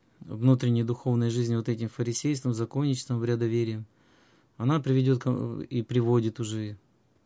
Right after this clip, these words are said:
и привела уже людей, в общем-то, и приводит, и приведет еще дальше больше. Вот, к омрачению ума, вот, э, и <clears throat>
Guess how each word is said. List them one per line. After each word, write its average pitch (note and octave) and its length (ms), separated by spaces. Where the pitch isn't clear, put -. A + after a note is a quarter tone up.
и A#2+ 80
привела A#2+ 440
уже C3 180
людей, B2 300
в A#2 60
общем-то, A#2 380
и A#2 100
приводит, A2+ 520
и A2+ 40
приведет A2+ 540
еще A#2 200
дальше G#2+ 340
больше. G#2+ 420
Вот, G#2+ 300
к - 60
омрачению A#2+ 560
ума, C#3+ 360
вот, A#2 420
э, A2+ 380
и A2+ 540
<clears throat> C3+ 640